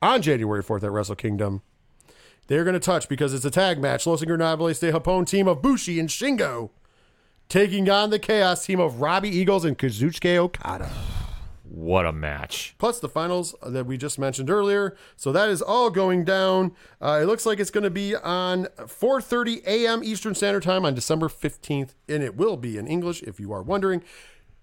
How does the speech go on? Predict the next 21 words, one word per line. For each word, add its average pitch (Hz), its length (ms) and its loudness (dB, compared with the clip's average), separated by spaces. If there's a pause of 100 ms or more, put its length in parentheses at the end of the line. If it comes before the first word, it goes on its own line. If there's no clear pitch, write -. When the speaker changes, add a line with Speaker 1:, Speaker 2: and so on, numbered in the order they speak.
(140)
Speaker 1:
N 339 160 4
J 208 220 4
P 147 140 -2
W 127 280 0
world 214 640 2
dot 214 260 -2
com 143 380 -2
for 135 260 -2
all 135 120 0
that 131 160 -2
information. 131 680 -4 (240)
Ken 190 180 4
M, 196 320 2
how 214 260 2
excited 220 440 0
are 220 180 2
you 160 300 -2 (240)
for 156 120 -2
these 156 220 0
next 180 260 0
pieces 139 520 -4